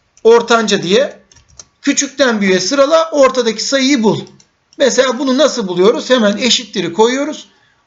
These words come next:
Ortanca yazıyoruz. Ortanca. Ve şimdi diziyi seçmemizi istiyor bizden.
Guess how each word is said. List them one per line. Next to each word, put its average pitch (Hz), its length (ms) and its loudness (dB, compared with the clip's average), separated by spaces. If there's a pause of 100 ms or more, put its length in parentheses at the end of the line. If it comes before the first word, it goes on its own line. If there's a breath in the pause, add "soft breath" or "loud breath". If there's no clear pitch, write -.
Ortanca 254 580 4
yazıyoruz. 196 600 -2 (340)
Ortanca. 220 760 0 (880)
Ve 269 280 2 (360)
şimdi 320 420 -2
diziyi 294 500 0
seçmemizi 254 640 -2
istiyor 185 400 -2
bizden. 277 400 0